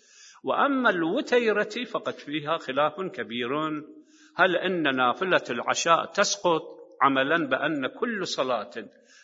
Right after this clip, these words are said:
فيها قصر نافلتها تعمل، لأن في رواية موجودة وعلة هذا، فهذا يعملون بهذا الرواية. وأما أن لا تسقط لوجود روايات أخرى تدل على أن نافلة العشاء لا تسقط،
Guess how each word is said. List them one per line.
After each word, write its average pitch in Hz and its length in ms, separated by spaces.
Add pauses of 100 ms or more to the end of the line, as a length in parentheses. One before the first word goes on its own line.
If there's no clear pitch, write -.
فيها 202 500
قصر 196 460
نافلتها 143 920
تعمل، 127 480 (260)
لأن 123 220
في 135 220
رواية 131 380
موجودة 123 580
وعلة 131 460 (400)
هذا، 123 340 (520)
فهذا 170 840
يعملون 135 560
بهذا 120 400
الرواية. 113 520 (960)
وأما 208 640
أن 190 160
لا 240 140
تسقط 240 500
لوجود 185 640
روايات 131 680
أخرى 214 720
تدل 143 380
على 120 240
أن 131 400
نافلة 120 500
العشاء 127 560
لا 120 120
تسقط، 147 640